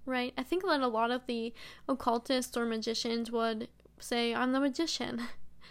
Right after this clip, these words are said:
But when you really think about it deeper or for a longer period of time, you start to think, "Well, wait a second, maybe I've been operating in the world under the archetype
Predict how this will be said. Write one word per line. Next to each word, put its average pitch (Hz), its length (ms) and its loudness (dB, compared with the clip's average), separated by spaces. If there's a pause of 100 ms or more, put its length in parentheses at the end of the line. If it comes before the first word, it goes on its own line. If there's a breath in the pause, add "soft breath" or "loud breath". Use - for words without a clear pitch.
(580 loud breath)
But 262 300 4
when 330 320 2
you 285 280 4
really 262 520 2 (100)
think 262 180 2
about 240 300 2
it 220 160 -6 (300)
deeper 240 440 0
or 220 280 -2
for 226 160 -2
a 226 80 0
longer 226 320 -2
period 220 240 -4
of 214 80 -8
time, 269 340 0
you 240 80 -2
start 240 280 -4
to 240 60 -6
think, 226 340 -6 (120)
"Well, 240 340 0
wait 269 200 -2
a 240 60 -6
second, 226 360 -6
maybe 294 240 -2
I've 320 180 0
been 254 120 -4
operating 233 520 -4
in 226 80 -4
the 220 80 -4
world 220 400 -4 (540 loud breath)
under 247 260 0
the 233 160 -2
archetype 226 560 -2